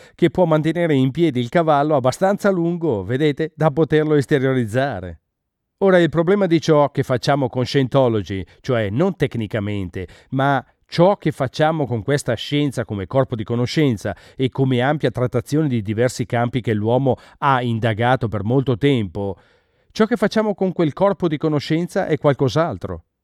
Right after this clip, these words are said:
Quale che sia la cosa che ne facciamo, quella duines è regolata dal fatto che se si restituisce la libertà ad un individuo,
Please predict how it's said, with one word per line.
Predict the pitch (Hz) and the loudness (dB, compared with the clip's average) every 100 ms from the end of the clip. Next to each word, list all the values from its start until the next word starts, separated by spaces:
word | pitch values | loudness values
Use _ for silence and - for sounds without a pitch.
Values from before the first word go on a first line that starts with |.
| _ _ _ _ _ _ | _ _ _ _ _ _
Quale | - 208 262 | 0 2 4
che | 233 170 | 2 0
sia | - 185 | 2 2
la | 170 | 2
cosa | 131 170 165 | 2 2 2
che | 135 | 0
ne | 131 | 0
facciamo, | 131 131 - 135 113 98 95 87 _ _ | 0 0 2 2 2 -2 -6 -10 _ _
quella | 190 226 | 2 4
duines | 160 202 220 208 208 - | 4 0 0 2 2 2
è | 180 | 2
regolata | 147 139 151 151 | 4 4 4 4
dal | 147 139 | 2 2
fatto | 170 165 165 | 2 0 0
che | 147 143 | -2 -2
se | - 190 - | 2 2 2
si | - - 233 | -8 -2 0
restituisce | 196 - 190 170 170 180 175 | 2 0 -4 -4 -2 -2 0
la | 139 | 0
libertà | 110 113 113 - 147 | 0 -2 -4 -2 0
ad | 143 | 0
un | 117 131 | 0 0
individuo, | 151 123 113 143 113 98 98 101 | 0 -2 -2 -2 -2 -4 -4 -6